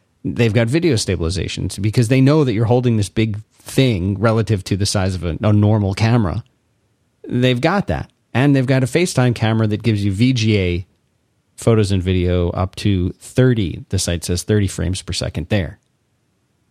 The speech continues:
So, uh, a big emphasis on video. They're not, you know, they're not, uh, sitting back. Maybe they're not giving us the, the, the best,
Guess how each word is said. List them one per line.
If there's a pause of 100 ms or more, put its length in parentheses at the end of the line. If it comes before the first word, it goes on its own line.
(720)
So,
uh, (460)
a
big
emphasis
on
video.
They're
not, (240)
you
know, (100)
they're
not,
uh,
sitting
back.
Maybe
they're
not
giving
us (440)
the,
the, (140)
the
best,